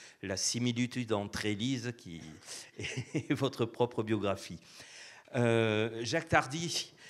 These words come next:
Bien sûr, Jacques Tardy, que vous connaissez à travers, euh, notamment sa série, euh, Adèle Blanc-Sec, qui a aussi adapté en,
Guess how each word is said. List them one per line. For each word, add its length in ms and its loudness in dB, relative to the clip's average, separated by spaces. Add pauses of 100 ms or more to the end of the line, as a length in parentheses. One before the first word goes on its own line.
(240)
Bien 160 4
sûr, 220 -2
Jacques 260 0
Tardy, 520 0
que 100 -2
vous 280 -4
connaissez 500 -2
à 80 0
travers, 480 2
euh, 260 -2
notamment 540 2
sa 160 -2
série, 500 -2
euh, 220 -2
Adèle 220 2
Blanc-Sec, 640 0
qui 120 -4
a 80 0
aussi 300 -6
adapté 420 -2
en, 200 0